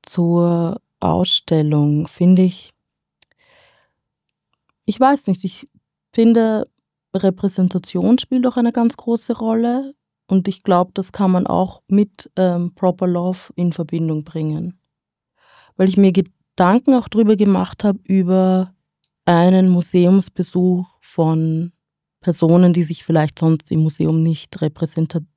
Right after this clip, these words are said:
re-, repräsentiert fühlen. Ich fühle mich im Museum nicht so repräsentiert. Ähm, ich find, das Museum ist ein sehr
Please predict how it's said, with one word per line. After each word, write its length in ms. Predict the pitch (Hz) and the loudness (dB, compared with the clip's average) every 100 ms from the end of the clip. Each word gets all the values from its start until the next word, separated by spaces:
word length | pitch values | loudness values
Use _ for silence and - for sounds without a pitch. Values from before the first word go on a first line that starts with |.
| _ | _
re-, 100 | 165 - 208 | -10 -4 0
repräsentiert 1040 | 175 - 185 180 - 170 156 - 185 175 | 0 0 -2 -2 0 -2 -2 -4 -2 -2
fühlen. 560 | - - 160 143 151 175 _ _ _ _ _ _ _ _ _ - _ _ _ _ _ _ | -6 -4 -2 0 -2 -6 _ _ _ _ _ _ _ _ _ -20 _ _ _ _ _ _
Ich 180 | 233 - | -4 0
fühle 180 | 247 233 | 4 6
mich 120 | 226 | 6
im 100 | 226 | 6
Museum 360 | 220 226 226 226 | 6 4 6 6
nicht 280 | 247 - | 4 0
so 200 | - 175 | 0 2
repräsentiert. 1000 | 180 165 151 160 - 160 - 170 226 - 269 _ _ _ _ _ _ _ _ _ _ _ _ _ | 4 2 0 -4 -2 -4 -4 -2 -2 -4 -20 _ _ _ _ _ _ _ _ _ _ _ _ _
Ähm, 520 | 185 185 180 180 180 - | 2 4 4 4 2 0
ich 160 | 175 | -6
find, 280 | - 190 185 | 0 2 2
das 180 | 185 - | 0 -2
Museum 460 | 170 - 180 180 185 | -4 0 2 4 4
ist 140 | 185 | 2
ein 160 | 180 175 | 0 0
sehr 560 | - 170 170 170 175 | 0 0 2 0 -2